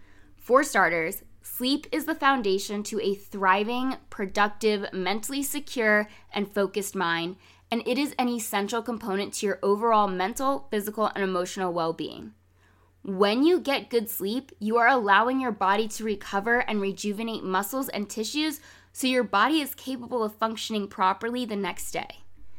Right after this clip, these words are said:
It's also good to note that you're stronger when you sleep better, or when you sleep longer as well, because of the recovery that's occurring during your slumber. So test your strength out when you go lift at the gym after a good night's sleep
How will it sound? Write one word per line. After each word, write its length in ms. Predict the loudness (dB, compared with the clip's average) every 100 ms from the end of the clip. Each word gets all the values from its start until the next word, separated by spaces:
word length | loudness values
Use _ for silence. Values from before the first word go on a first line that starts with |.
| -12 -16 -10
It's 160 | -6 2
also 300 | 2 2 0
good 180 | 0 -2
to 80 | 0
note 240 | 0 0
that 180 | 0 -2 -4
you're 160 | -2 0
stronger 480 | 0 2 4 4 0
when 120 | -2
you 100 | -2
sleep 380 | -4 -4 -6 -2
better, 420 | 0 0 -2 -6 _ _ _ _
or 140 | 0 2
when 200 | 2 0
you 100 | -2
sleep 320 | -4 -8 -6
longer 340 | -6 -4 -4
as 140 | -4 0
well, 380 | 2 4 2 -4 -10 -10 -10 -14 -18 -8
because 320 | -2 0 0
of 80 | 4
the 100 | 4
recovery 380 | 4 2 0 2
that's 180 | 0 -4
occurring 440 | -6 -2 -2 0
during 280 | 2 2 0
your 80 | -2
slumber. 480 | 0 0 0 -4 -12 _
So 280 | 0 2 2 -2
test 380 | -4 0 0 0
your 80 | -2
strength 400 | 0 0 0 4
out 220 | 4 4
when 120 | 2
you 80 | 0
go 160 | 0 0
lift 240 | 0 -2
at 220 | -4 -4 -6
the 100 | -6
gym 420 | 0 2 4 4 2
after 240 | 2 0
a 80 | -2
good 180 | -2 -2
night's 280 | -2 -4
sleep 340 | -2 0 -2